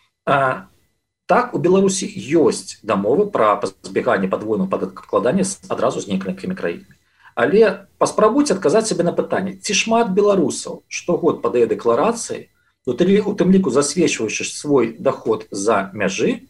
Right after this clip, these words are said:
які ідзе па гэтых дамовах.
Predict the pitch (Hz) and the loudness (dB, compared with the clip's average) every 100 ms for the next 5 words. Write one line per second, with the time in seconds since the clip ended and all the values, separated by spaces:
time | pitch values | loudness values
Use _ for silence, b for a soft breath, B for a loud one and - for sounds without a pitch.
0 | _ _ _ _ _ _ _ - - 190 | _ _ _ _ _ _ _ -8 -4 -4
1 | 113 190 196 - 117 113 104 95 - - | 2 2 2 0 -2 -2 -4 -4 -6 -16
2 | - | -20